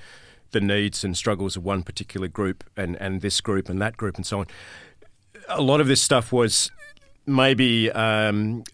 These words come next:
to a fault, not necessarily spoken about and codified in that kind of way. So it didn't have to be made,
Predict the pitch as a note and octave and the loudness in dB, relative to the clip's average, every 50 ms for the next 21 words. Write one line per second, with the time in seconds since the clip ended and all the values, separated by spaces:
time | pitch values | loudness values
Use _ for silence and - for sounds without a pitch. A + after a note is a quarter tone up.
0 | - - - - B2 A2 F#2+ - - - B2 A#2 D3+ - - - - - - - | -10 -8 -4 0 0 0 0 -2 -2 0 2 2 2 2 -2 -6 -8 -8 -12 -18
1 | - - E2+ - A2 B2 A#2+ - - A#2 - - - A#2 G#2+ G2+ F#2+ F#2 F2 - | -18 -18 -14 -4 -2 0 0 0 -2 -4 -4 -2 0 0 0 0 -2 -2 0 0
2 | - - - - - A2+ G#2+ G#2+ - - G2+ G2 D#2+ G#2 G2+ G2 G2 - - - | 0 0 0 0 2 2 2 2 2 0 0 0 2 2 2 2 0 -4 -6 -6
3 | G#2+ G2+ F#2+ F2+ - - - - A2+ A2+ A#2 A#2 - - A2+ A2 C3 E3 F3+ D3+ | -4 -4 -4 -4 -8 -10 -4 -2 0 0 0 -2 -2 -2 0 0 0 0 0 -2
4 | A#2+ G2 G2 G2+ G#2+ - - - - - - G#2+ G#2 G#2+ G#2 G2+ F2+ D#2 F2+ G2 | -2 0 0 0 -2 -2 -4 -8 -14 -8 -4 -2 -2 0 -2 -2 -4 -4 -4 -2
5 | G#2+ C#3 F#3 G#3+ E3+ - - G2 E2+ - C3 A#2+ A2+ E2 D2+ G#2 G#2 - - - | -2 -2 -2 -4 -4 -2 -2 -2 -2 -2 -2 -2 -2 -2 -4 -6 -6 -6 -6 -8
6 | F#2+ - F#2+ F2+ F2 F2+ F#2 F#2 F#2 F#2 F#2+ F#2 - | -6 -6 -4 -4 -2 -2 -2 -2 -2 -2 -4 -4 -6